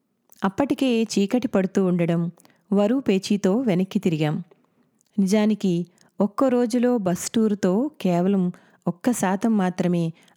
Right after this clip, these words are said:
అక్కడి ప్రకృతి అందాన్ని చూడగలమట. ఈ లోయలో మూడు వేలకు పైగా సరస్సులు, ఎనిమిది వందల మైళ్ళ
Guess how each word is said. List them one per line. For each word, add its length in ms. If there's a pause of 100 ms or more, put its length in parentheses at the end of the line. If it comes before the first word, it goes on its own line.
అక్కడి 320
ప్రకృతి 500
అందాన్ని 520
చూడగలమట. 760 (800)
ఈ 200
లోయలో 460 (520)
మూడు 280
వేలకు 380
పైగా 340
సరస్సులు, 640 (680)
ఎనిమిది 340
వందల 340
మైళ్ళ 320